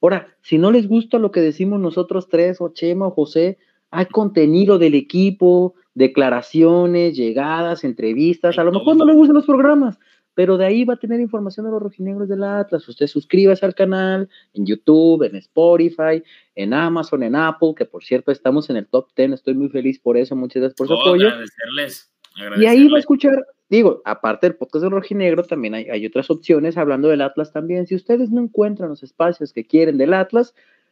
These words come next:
Speaker 1: busquen otras alternativas, hay otros medios, eh,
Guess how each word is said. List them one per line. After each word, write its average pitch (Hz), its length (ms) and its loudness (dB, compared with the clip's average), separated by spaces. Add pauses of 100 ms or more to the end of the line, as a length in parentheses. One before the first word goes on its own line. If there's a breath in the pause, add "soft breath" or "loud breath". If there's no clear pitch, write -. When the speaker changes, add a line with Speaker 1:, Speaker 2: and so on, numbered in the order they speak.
(600)
Speaker 1:
busquen 247 340 2
otras 269 240 -2
alternativas, 220 760 -2
hay 175 120 0
otros 208 240 -4
medios, 202 520 -2 (280)
eh, 135 100 -2